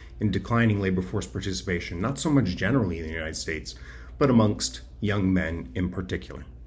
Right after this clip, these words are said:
However, a bright spot in that growth is our state's manufacturing sector, which defied all prior expectations to begin a period of extremely rapid growth,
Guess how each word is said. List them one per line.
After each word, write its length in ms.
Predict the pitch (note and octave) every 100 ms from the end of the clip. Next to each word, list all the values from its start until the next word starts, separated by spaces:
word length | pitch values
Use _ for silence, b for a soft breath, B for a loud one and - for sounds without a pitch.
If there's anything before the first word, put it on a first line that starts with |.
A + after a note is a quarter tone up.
| B B B B
However, 420 | G2+ G2+ G#2+ A#2+
a 60 | G#2
bright 280 | F#2+ A#2 C3+
spot 280 | - F2+ F2
in 100 | E2+
that 180 | D2+
growth 220 | F2+ F2 G#2
is 140 | F#2+
our 80 | F#2
state's 320 | - G#2 -
manufacturing 680 | G2 G2+ E2+ G2 - F2+ D2+
sector, 400 | - D2+ - D#2
which 420 | E2 - - -
defied 480 | G2 - A2 G#2+ F#2
all 300 | B2+ D#3 F#2+
prior 380 | F#2 F2+ F2
expectations 840 | D#2 - E2 - E2 - F2+ F#2 - B B B -
to 100 | A2+
begin 240 | G#2+ G2
a 40 | F#2
period 280 | G#2 F2+ E2+
of 80 |
extremely 500 | E2+ - - A#2+ A#2+
rapid 420 | F#2+ E2+ E2 F#2 D#2+
growth, 460 | E2+ C#3+ - -